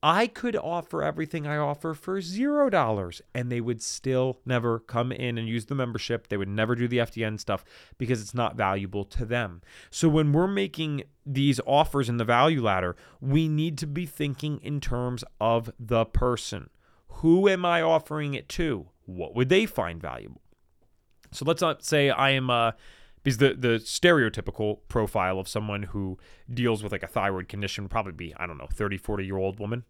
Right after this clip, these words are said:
right? Maybe has kids, first pregnancy or second pregnancy kinda did it to her where she was already not feeling great before, but after that pregnancy was diagnosed with Hashimoto's, really, really common thing.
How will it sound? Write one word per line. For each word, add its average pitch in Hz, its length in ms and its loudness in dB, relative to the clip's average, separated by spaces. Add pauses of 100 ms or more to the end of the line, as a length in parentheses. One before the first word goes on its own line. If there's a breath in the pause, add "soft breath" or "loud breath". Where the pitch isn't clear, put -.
right? 127 200 2 (760 loud breath)
Maybe 120 180 0
has 117 160 -2
kids, 117 440 -2 (840)
first 123 240 0
pregnancy 110 580 0
or 101 140 -6
second 107 300 -4
pregnancy 104 440 -4
kinda 101 260 -6
did 101 160 -4
it 98 100 -8
to 104 120 -6
her 101 140 -2
where 95 180 -2
she 110 120 -8
was 110 100 -2
already 120 180 0
not 110 220 -4
feeling 107 200 -2
great 101 180 -4
before, 110 340 -2
but 101 120 -2
after 101 220 -2
that 95 160 -2
pregnancy 104 480 -4
was 104 120 -6
diagnosed 98 520 -2
with 101 100 -10
Hashimoto's, 101 760 -2
really, 117 440 -2 (100)
really 104 240 -4
common 87 300 -8
thing. - 260 -14